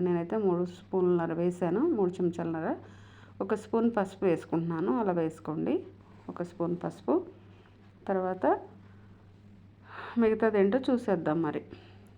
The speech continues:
ఒక స్పూన్ ధనియాల పొడి వేసాను. దీనికి తగినంత చూసి వేసుకోవాలి ఇంగ్రీడియంట్స్ ఏ అయితే ఉన్నాయో మనం వాడేవి. మరి కొంచెం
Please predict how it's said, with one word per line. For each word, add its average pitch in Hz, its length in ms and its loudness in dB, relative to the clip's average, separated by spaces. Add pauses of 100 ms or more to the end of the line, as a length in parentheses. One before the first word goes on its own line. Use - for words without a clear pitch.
(420)
ఒక 233 120 -2 (120)
స్పూన్ 208 340 -2
ధనియాల 190 360 2
పొడి 185 200 0
వేసాను. 170 380 -2 (1300)
దీనికి 202 260 4
తగినంత 196 380 2 (100)
చూసి 202 300 0
వేసుకోవాలి 175 580 2
ఇంగ్రీడియంట్స్ 185 560 0
ఏ - 100 6
అయితే 175 220 2 (100)
ఉన్నాయో 165 300 -2
మనం 165 140 -2 (100)
వాడేవి. 170 420 0 (640)
మరి 170 120 -2 (100)
కొంచెం 220 500 0